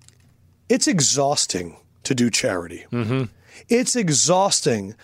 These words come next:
Speaker 1: to take yourself away from your job and to spend it on other people. That's the reason we get so impressed when people give back,
Speaker 2: Right.
Speaker 1: because that time could be spent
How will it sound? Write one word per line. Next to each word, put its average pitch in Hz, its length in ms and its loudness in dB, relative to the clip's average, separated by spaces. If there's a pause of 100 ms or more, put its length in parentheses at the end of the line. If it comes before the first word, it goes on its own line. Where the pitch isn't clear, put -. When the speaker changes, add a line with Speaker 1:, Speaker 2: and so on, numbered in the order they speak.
(140)
Speaker 1:
to 170 120 2
take - 420 0
yourself 180 480 2
away 165 380 2
from 156 200 -2
your 143 140 4
job 117 560 0 (300)
and 165 220 2
to 151 80 -2
spend 170 440 0
it 165 80 4
on 151 120 4
other 135 200 4
people. 107 460 -4 (360)
That's 233 220 2
the 240 140 0
reason 220 500 2
we 196 140 2
get 196 200 0
so 208 280 2
impressed 196 560 0
when 180 160 2
people 185 320 2
give 185 280 2
back, - 440 0 (120)
Speaker 2:
Right. - 200 -12
Speaker 1:
because 190 340 2
that 262 320 0
time 233 340 4
could 196 140 2
be 175 140 2
spent 180 340 2